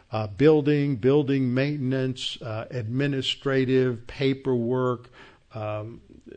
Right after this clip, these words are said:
finances, all of those kinds of things. Then we come to the second big question,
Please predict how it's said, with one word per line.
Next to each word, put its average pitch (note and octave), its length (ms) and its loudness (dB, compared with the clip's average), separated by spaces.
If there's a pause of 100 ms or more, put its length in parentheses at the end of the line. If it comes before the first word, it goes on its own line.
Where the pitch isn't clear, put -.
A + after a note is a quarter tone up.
finances, C3+ 1040 -2 (160)
all B2+ 360 -2
of A#2+ 180 -6
those A#2+ 260 -2
kinds A#2 520 -6
of A#2 180 -12
things. - 640 -4 (1300)
Then G3 140 8
we G3+ 100 6
come F#3+ 260 4
to E3 100 2
the C#3+ 140 4
second E3+ 420 0
big C3 160 2
question, C3+ 640 -2